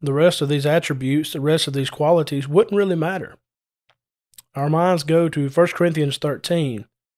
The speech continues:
that great chapter on love, of course, in the context in between chapters twelve and fourteen, which reference spiritual gifts.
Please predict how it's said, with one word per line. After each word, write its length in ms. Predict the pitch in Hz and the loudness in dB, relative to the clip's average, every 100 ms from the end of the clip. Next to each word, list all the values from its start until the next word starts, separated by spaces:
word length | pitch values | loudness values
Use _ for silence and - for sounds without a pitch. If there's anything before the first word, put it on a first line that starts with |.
| _ - | _ -14
that 120 | 135 | -6
great 240 | 160 160 | 0 0
chapter 360 | - 175 170 151 | 4 2 4 0
on 240 | 131 147 | 0 0
love, 300 | 143 156 143 | 2 2 2
of 100 | 131 | -2
course, 280 | - 180 180 | 0 2 2
in 80 | 151 | 0
the 80 | 135 | -4
context 680 | - 170 175 151 143 139 - | 0 0 0 -2 -4 -4 -4
in 120 | 156 | -4
between 480 | 143 151 151 143 - _ - - - | -2 0 0 0 -6 _ -20 -20 -6
chapters 280 | - 190 147 | 2 2 2
twelve 260 | - 175 160 | 4 6 6
and 80 | |
fourteen, 600 | 143 156 151 - 190 185 151 | 2 -2 -2 2 2 4 2
which 220 | 135 - | 0 2
reference 340 | 170 160 123 | 2 2 -8
spiritual 460 | - 160 147 135 123 | -6 -2 -2 -2 -6
gifts. 480 | 151 220 - - | -2 -2 -4 -14